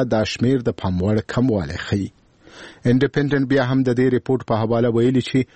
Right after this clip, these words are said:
د طالبانو تر واکمنۍ لاندې ډیر بریدونه د ګڼې ګوڼې په سیمو، عبادت ځایونو، ښوونځیو او بازارونو کې شوي چې قربانیانو کې دوه سوه اووه اتیا ماشومان او دوه نوي ښځې هم شاملې دي. د دې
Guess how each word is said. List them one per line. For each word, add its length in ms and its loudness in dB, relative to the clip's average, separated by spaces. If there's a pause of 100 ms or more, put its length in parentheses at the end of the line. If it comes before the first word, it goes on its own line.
(340)
د 100 4 (120)
طالبانو 480 2
تر 60 0
واکمنۍ 600 0
لاندې 480 2
ډیر 160 2
بریدونه 480 0
د 100 0 (160)
ګڼې 240 0
ګوڼې 260 2
په 140 -2
سیمو، 240 2 (480)
عبادت 460 -2
ځایونو، 500 2
ښوونځیو 560 0
او 60 -2 (100)
بازارونو 460 0
کې 140 -4
شوي 240 2
چې 160 0 (520)
قربانیانو 560 2
کې 420 0
دوه 120 0
سوه 280 0
اووه 260 2
اتیا 280 -2
ماشومان 640 0
او 220 -2
دوه 260 0
نوي 220 -2
ښځې 260 -6
هم 220 0
شاملې 560 -2
دي. 100 -6 (760)
د 140 4
دې 100 4